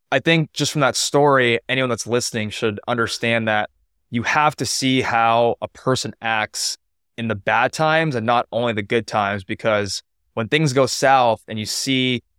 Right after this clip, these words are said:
some sort of challenge faced with you or your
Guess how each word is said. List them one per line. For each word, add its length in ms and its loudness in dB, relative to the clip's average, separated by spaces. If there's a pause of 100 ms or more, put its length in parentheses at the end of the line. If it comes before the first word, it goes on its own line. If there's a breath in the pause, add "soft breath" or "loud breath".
(100)
some 260 0
sort 160 0
of 80 -2
challenge 760 -2
faced 580 0
with 160 -2
you 240 0
or 100 4
your 220 2